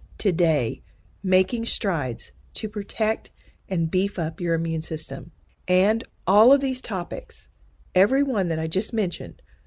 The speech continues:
have the ability to completely reroute your system. This world is a scary place right now. If you're watching the news at all on a daily basis,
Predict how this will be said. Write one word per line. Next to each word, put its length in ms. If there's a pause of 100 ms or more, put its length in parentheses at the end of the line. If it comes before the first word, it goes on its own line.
(280)
have 320
the 160
ability 580 (220)
to 120
completely 840
reroute 680 (120)
your 140
system. 500 (1040)
This 340
world 560
is 160
a 100
scary 960
place 440
right 200
now. 300 (380)
If 240
you're 100
watching 480
the 100
news 360
at 160
all 380
on 120
a 80
daily 320
basis, 500